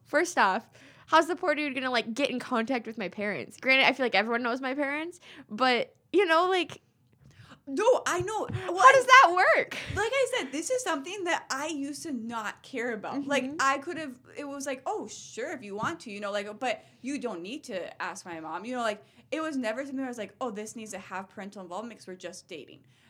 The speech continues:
Speaker 2: And, but now it's like, "Oh, this was something that, like, would honor her a lot if so-and-so did that."
Speaker 1: Mm-hmm.
Speaker 2: And, like, had that conversation with her before asking to make it official with
Speaker 1: Mm-hmm.
Speaker 2: me. And,
Speaker 1: Yeah.
Speaker 2: like, again, also,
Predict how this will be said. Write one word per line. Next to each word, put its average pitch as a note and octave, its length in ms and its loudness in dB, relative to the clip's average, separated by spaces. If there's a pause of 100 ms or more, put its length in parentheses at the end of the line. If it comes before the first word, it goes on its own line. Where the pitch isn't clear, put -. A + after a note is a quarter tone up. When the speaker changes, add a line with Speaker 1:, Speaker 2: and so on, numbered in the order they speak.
(160)
Speaker 2:
And, C4+ 340 -4 (140)
but D4 140 -4
now B3+ 420 -4
it's C4 180 -6
like, B3 340 -6 (200)
"Oh, D4 380 -2 (180)
this C4+ 180 -8
was D#4 80 -10
something C#4 280 -6
that, A#3 180 -10
like, A3 320 -12
would G#3+ 260 -10
honor G3 280 -10
her F#3+ 200 -10
a F3 80 -6
lot D#3+ 400 -8 (300)
if A#3 200 -6
so-and-so F#3+ 840 -8
did F#3 220 -10
that." F#2 200 -12 (160)
Speaker 1:
Mm-hmm. A3 280 -6
Speaker 2:
And, A#3+ 160 -4
like, A3 220 -4
had G#3 280 -8
that G#3 140 -8
conversation G3 580 -12
with G3 140 -14
her A#3+ 240 -10
before F#3 680 -10 (280)
asking F#3+ 360 -10
to F3+ 60 -12
make D#3+ 180 -12
it D3+ 60 -16
official - 380 -12
with F#3+ 80 -10
Speaker 1:
Mm-hmm. E3+ 80 -10
Speaker 2:
me. G#3+ 180 -12 (400)
And, C#4+ 140 0
Speaker 1:
Yeah. D4 100 -2
Speaker 2:
like, C#4 240 -4 (540)
again, D4 360 -4 (160)
also, C4+ 500 -4